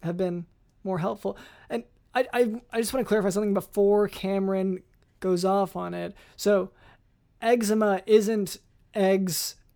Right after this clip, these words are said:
with a mature rating. It isn't eczema. It, it's eczema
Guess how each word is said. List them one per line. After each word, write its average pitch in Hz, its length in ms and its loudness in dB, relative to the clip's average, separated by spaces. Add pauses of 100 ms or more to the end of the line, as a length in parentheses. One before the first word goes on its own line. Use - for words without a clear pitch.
(280)
with 185 160 -4
a 185 40 0
mature 185 540 -2
rating. 175 600 -10
It 220 80 -10
isn't 185 180 -2
eczema. 185 840 -6 (300)
It, 196 220 -2 (400)
it's 202 160 -6 (260)
eczema 202 680 -2